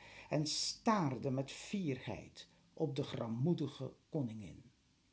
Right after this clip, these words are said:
Deze, al reeds om de ongewone pracht der edelvrouwen verstoord, kon zich niet langer bedwingen.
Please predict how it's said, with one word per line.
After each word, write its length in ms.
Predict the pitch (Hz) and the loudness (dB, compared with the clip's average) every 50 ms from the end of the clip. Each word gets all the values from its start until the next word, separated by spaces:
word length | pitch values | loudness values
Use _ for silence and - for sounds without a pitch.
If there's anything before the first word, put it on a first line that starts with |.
| _ - - _ _ _ _ _ _ _ _ _ _ _ _ _ - - - _ - - - - _ - - - - - _ _ _ _ _ | _ -20 -20 _ _ _ _ _ _ _ _ _ _ _ _ _ -20 -20 -20 _ -20 -20 -20 -20 _ -20 -20 -20 -20 -20 _ _ _ _ _
Deze, 600 | - 120 131 170 175 160 135 - - 160 156 147 135 - - _ _ _ _ _ _ _ _ _ _ _ _ | -4 -2 -2 0 0 -2 -2 -2 -2 -2 -2 -2 -6 -12 -20 _ _ _ _ _ _ _ _ _ _ _ _
al 220 | - - 147 147 135 | 2 2 4 4 4
reeds 420 | 127 175 190 190 185 - - - | 6 8 8 8 8 6 4 6
om 120 | 175 160 | 6 6
de 160 | 143 156 - - | 6 4 4 4
ongewone 680 | 208 214 208 156 135 175 160 156 170 165 151 139 139 - - - | 4 4 4 4 4 2 4 6 6 6 6 4 4 0 -4 -4
pracht 400 | - - 190 202 196 - - - | -2 2 4 4 4 2 0 0
der 180 | - 151 131 - | 0 0 0 2
edelvrouwen 720 | - 233 214 202 175 170 147 - - 160 156 151 151 160 | 2 2 2 4 4 4 2 4 4 4 6 6 4 2
verstoord, 680 | - 143 139 - - - - - 208 208 208 196 - - | 2 0 0 0 0 2 4 4 6 6 6 4 2 2
kon 220 | - 170 143 143 143 | 2 4 4 4 4
zich 240 | 135 170 160 127 135 | 4 2 2 2 4
niet 260 | 185 214 226 - - | 4 4 2 2 4
langer 380 | 185 185 180 185 175 170 151 | 4 4 4 4 2 0 0
bedwingen. 580 | 143 160 147 151 147 165 165 160 139 110 113 | -2 -2 -2 0 0 0 0 0 -2 -4 -6